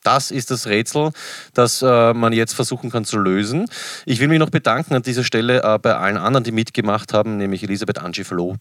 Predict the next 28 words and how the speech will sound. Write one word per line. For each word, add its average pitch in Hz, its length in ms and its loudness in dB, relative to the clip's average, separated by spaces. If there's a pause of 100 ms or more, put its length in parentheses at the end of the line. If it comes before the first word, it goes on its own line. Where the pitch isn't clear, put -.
Bob - 260 -2
und 87 200 -10
Philipp. 110 420 -2 (420)
Äh, 95 360 4 (260)
macht's 117 360 0
weiter 123 300 2
mit. 147 280 2
Ihr 131 120 2
kommt 127 220 0
ja 127 120 4
natürlich 123 320 0
in 127 60 2
unsere 107 260 -2
Highscore-Liste, 120 800 0
die 117 120 -2
der 110 120 0
Duschko 113 420 2
irgendwann 110 720 2
einmal, 95 380 0
äh, 90 260 -2
online 127 320 2
stellen 117 300 -2
wird. 110 160 0
Wahrscheinlich 90 260 -4
macht 85 160 -8
das 85 80 -12
überhaupt 90 340 0
nie. 107 180 0